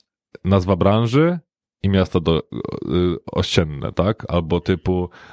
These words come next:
najlepsza, albo najlepszy, mm, no bo okej, dobra, wybierzmy, że to jest murarz, tak? Powiedzmy na przykład, zakładam, że to jest murarz.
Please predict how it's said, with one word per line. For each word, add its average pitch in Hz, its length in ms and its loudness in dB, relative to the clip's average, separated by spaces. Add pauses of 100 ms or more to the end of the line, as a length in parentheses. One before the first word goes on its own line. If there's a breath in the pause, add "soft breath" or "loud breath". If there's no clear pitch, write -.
(100)
najlepsza, 120 760 4 (380)
albo 90 200 2
najlepszy, 110 680 4
mm, 117 560 0 (440)
no 110 120 2
bo 117 100 2
okej, 113 220 -2
dobra, 87 220 0
wybierzmy, 107 400 0
że 101 60 -4
to 104 100 0
jest 95 100 2
murarz, 82 360 -2
tak? 98 220 2
Powiedzmy 76 340 -2
na 82 60 0
przykład, - 260 -6 (240)
zakładam, 98 360 0
że 87 60 -6
to 87 60 0
jest 87 100 0
murarz. 78 320 -2